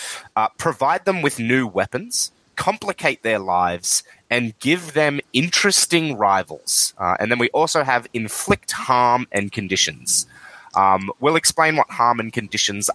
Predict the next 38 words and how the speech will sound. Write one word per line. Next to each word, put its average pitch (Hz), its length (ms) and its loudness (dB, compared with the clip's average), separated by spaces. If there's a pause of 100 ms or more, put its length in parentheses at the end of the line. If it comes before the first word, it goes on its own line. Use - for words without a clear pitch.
are 90 320 4
in 95 100 -8
a 92 60 -6
little 165 240 0
while, 147 260 2
but 104 160 -6
harm 160 580 0
is, 110 720 -2
uh, 92 140 -2
in, 135 160 2
in 120 180 2
more 101 160 2
depth - 300 0
in 101 80 -2
a 95 40 0
little 92 180 -2
while, 90 160 4
but - 180 0
harm 143 360 2
is 113 200 0
basically 101 580 0 (240)
hit - 320 -4
points - 400 0
from 139 180 2
other 113 280 4
R 110 100 4
P 120 180 0
Gs. 240 460 -2 (560)
Uh, 104 260 4 (200)
and 107 340 0
conditions 135 960 0
are 110 160 4
modifiers 107 880 0
to - 180 -2
the 104 120 -2
pilot's 147 480 0
emotional 113 460 -2
state 98 400 0